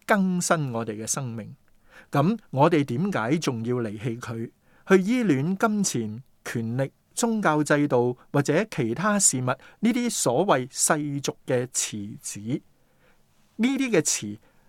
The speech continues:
只可以偶然咁帶嚟少少嘅好處啫。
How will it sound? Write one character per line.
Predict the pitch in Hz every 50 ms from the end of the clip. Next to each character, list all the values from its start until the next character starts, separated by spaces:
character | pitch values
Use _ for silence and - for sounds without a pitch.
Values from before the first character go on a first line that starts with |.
| _ _
只 | - - - 120 139 175 214 240 220
可 | - - - 127 139
以 | 175 175 143 131 - - - 139 139 139
偶 | 113 101 117 135 160 180
然 | 156 147 120 98 98 101
咁 | - 110 113 139 165 - - _ _ _ _ _
帶 | - 151 143 135 139
嚟 | 131 123 113 107 110 _ _ -
少 | - - - - 110 113 147
少 | 156 - - 110 113 127
嘅 | 135 117
好 | - -
處 | 113 110 120 123 - - -
啫。 | 107 101 101 120 127 143